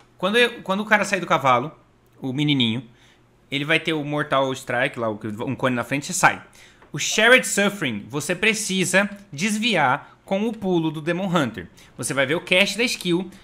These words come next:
Quando a skill, a skill tiver em oitenta por cento de cast, você pula pra longe do boss.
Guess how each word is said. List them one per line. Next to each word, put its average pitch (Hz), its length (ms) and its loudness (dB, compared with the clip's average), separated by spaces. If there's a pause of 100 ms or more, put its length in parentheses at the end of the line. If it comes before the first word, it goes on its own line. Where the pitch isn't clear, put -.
Quando 175 160 -4
a 208 40 0
skill, 202 280 -4
a 170 100 4
skill 180 220 -4
tiver 175 200 -4
em 165 120 -2
oitenta 180 460 0
por 233 160 -4
cento - 180 -2
de 175 100 -8
cast, 180 460 0 (160)
você 160 200 -4
pula 202 260 -4
pra 208 240 6
longe 226 460 4
do 254 100 -4
boss. 156 360 0